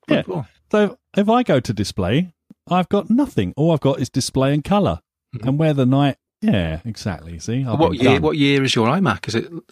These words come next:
Speaker 1: earlier than two thousand twelve?
Speaker 2: I think it's twenty ten.
Speaker 1: Ah, that could be.
Speaker 2: Oh, twenty eleven, mid twenty eleven, it says right in front of me.
Speaker 1: Oh, yeah.
Speaker 2: There. Uh, see, I've got the cutoff period.
Speaker 1: Yep, yep. Oh, well, that's another justification for your purchase l-, later this year, isn't it?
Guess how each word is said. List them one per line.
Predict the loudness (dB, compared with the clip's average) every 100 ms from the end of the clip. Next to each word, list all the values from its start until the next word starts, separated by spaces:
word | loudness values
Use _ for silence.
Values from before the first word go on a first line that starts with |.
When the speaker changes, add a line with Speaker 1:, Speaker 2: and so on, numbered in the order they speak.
| -2
Speaker 1:
earlier | 0 2 0
than | 0 -2
two | -2 -4
thousand | -4 -2 -2
twelve? | -2 -2 -6 -14
Speaker 2:
I | _
think | -10 -10
it's |
twenty | -10 -8 -8
ten. | -8 -8 -8 -10 _ -4
Speaker 1:
Ah, | -2 -2 -4 -8
that | -8
could | -8 -8
be. | -6
Speaker 2:
Oh, | -2 0
twenty | 2 2
eleven, | 2 0 0
mid | 0 0
twenty | 0 0 2
eleven, | 2 0 -2
it | -4
says | -6 -4
right | -6
in | -6
front | -6 -6
of |
me. | -6 -10 -12 _ -10
Speaker 1:
Oh, | -6 -6
yeah. | -6 -8 -10 -14
Speaker 2:
There. | -10 -10 -10 -12 -4
Uh, | 0 0
see, | 0 0 0 -2
I've | 0
got | 0
the | -2
cutoff | -2 -2 -2
period. | -4 -2 -2 -6 -6
Speaker 1:
Yep, | -2 -2 0
yep. | -2 -4 _ _ -4
Oh, | -2
well, | -2
that's | -4 -4
another | -2 -2 -2
justification | -2 -4 -4 -2 -2 -2
for | -2 0
your | 0 -2
purchase | -2 -2 -2 -2 -4
l-, | -4 -4
later | -2 0 0 0
this | -2 0
year, | 0 0
isn't | 0
it? | -2